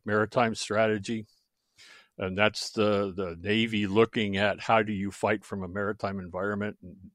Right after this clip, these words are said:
'cause we're the, the, uh, center of excellence for that, you know, just like the Air Force is the center of excellence for fighting from the air, and the Army is the center of excellence for fighting from the land.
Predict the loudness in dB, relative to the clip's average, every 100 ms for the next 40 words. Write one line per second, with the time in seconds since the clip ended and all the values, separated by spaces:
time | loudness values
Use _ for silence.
0 | _ _ _ -8 0 0 0 -2 -4 -8
1 | _ -20 _ _ _ -8 -6 -6 -4 0
2 | 2 2 2 0 0 -2 -2 -4 -2 0
3 | 0 -2 -6 -8 -8 -6 -6 -4 -2 -2
4 | 0 -2 -2 -6 -6 -6 -4 -4 -4 -6
5 | -8 -6 -8 -8 -10 -10 -4 -2 -4 -8
6 | -10 -6 -6 -4 -4 -6 -8 -4 -2 -2
7 | -4 -6 -10 -8 -6 -6 -8 -12 -12 -16
8 | -16 -12 -8 -8 -10 -14 -16 -14 -12 -12
9 | -12